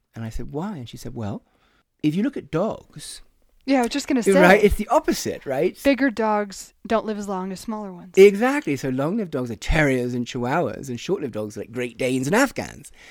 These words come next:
Speaker 1: And I said, "You're right." And so, and the explanation for that is,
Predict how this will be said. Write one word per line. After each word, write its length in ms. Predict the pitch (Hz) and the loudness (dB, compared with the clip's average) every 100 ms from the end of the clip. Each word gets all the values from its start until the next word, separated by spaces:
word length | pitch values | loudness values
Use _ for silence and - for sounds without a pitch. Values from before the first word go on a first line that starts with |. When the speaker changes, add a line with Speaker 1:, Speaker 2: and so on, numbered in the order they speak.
| - - _ | -20 -20 _
Speaker 1:
And 120 | 151 143 | -4 -4
I 40 | |
said, 140 | 139 | -4
"You're 220 | 135 156 135 | -2 -2 -2
right." 640 | 127 180 262 76 - - - _ _ _ - | 0 2 2 0 -8 -18 -20 _ _ _ -6
And 260 | 143 139 131 | -4 -2 -2
so, 300 | 156 139 135 | 0 0 0
and 200 | 131 127 | -2 -4
the 140 | 127 | -6
explanation 480 | - - 143 120 117 | -8 -8 -6 -6 -8
for 140 | 113 | -10
that 720 | 101 117 190 - - - - - _ _ _ | -10 -6 -4 -6 -10 -18 -20 -20 _ _ _
is, 560 | 143 131 120 123 123 | -4 -2 -2 -4 -6